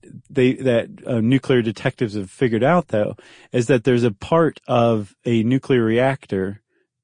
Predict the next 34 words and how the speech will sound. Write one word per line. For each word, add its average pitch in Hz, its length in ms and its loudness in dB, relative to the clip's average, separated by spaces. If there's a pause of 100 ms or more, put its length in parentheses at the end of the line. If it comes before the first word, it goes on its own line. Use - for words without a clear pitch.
(120)
uh, 107 280 -2
not 139 220 0
a 113 40 -2
part 123 300 0
of 98 100 -2
it, 104 120 -6
but 113 200 -2
something 135 460 -2
that's 110 200 -2
created 165 380 -2
in 107 140 -2
nuclear 110 320 -4
reactors, 101 640 -4 (380)
um, 95 320 -6 (340)
neutrinos, 120 840 -2 (440)
that 123 140 2
you 160 180 0
can't 131 280 0
do 120 180 4
anything 117 360 0
about. 90 300 -8
They're 143 140 2
going 170 260 4
to 147 80 2
escape 139 420 0
because 117 280 -2
they 143 120 0
pass - 480 -6 (220)
so 185 320 4
easily 151 320 2
through 143 220 0
matter 135 400 2 (300)
that 120 160 -2
they 135 320 2